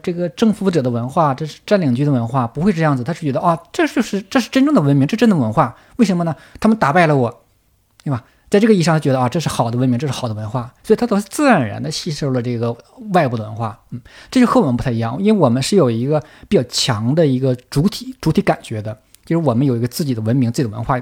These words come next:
那个内核是，是非常这个，这个牢固的。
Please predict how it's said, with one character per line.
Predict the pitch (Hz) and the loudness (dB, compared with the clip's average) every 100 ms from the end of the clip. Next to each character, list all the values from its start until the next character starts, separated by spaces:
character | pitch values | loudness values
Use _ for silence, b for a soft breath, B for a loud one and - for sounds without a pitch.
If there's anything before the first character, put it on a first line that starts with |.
| - | -4
那 | 165 | 0
个 | |
内 | 190 196 | 2 2
核 | 135 | 0
是， | - 156 - _ B B B B | -4 -6 -6 _ B B B B
是 | - | -8
非 | - 233 | 0 0
常 | 139 131 | 2 0
这 | 139 | 0
个， | 139 131 127 _ - 113 - | 0 -2 -4 _ -12 -12 -10
这 | - | -6
个 | 120 | -4
牢 | 113 110 | -2 -2
固 | 214 185 | 2 2
的。 | 98 | 2